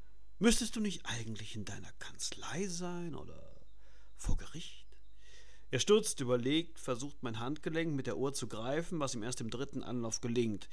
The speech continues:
Die obligatorischen motorischen Ausfälle im Zusammenspiel mit wachsender räumlicher Desorientierung.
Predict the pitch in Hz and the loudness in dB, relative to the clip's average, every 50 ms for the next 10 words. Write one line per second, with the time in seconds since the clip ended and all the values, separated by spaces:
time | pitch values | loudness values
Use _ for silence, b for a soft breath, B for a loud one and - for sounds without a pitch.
0 | B B B B B B B B B - 160 165 170 170 - 196 170 151 147 135 | B B B B B B B B B -4 -2 -2 -2 0 0 0 0 2 0 2
1 | - 123 110 - - 147 143 123 110 113 113 - 123 117 113 117 113 - 147 139 | 2 2 0 0 0 0 0 0 0 -2 -2 -2 0 0 0 -2 0 0 -2 -2
2 | 123 117 107 - 135 - 113 151 156 151 - - 156 147 143 143 127 175 208 - | -2 -2 -2 -2 -2 0 0 0 0 -2 -2 0 0 2 2 2 2 0 0 -2
3 | - 247 190 196 170 165 165 156 - - 151 143 139 135 131 - 123 123 117 - | -2 -2 0 2 2 2 0 0 0 0 0 0 0 0 -2 0 -2 -2 0 0
4 | - - 127 120 117 110 104 110 110 104 107 110 110 - - 117 104 101 110 107 | -2 -2 0 0 0 0 2 0 0 0 0 -2 -2 -2 0 -2 -2 -2 -2 -2
5 | 95 - - 82 92 95 98 98 92 101 - - 127 113 - - 104 | -2 -4 -4 -4 -4 -4 -4 -4 -4 -4 -4 -4 -4 -4 -4 -4 -6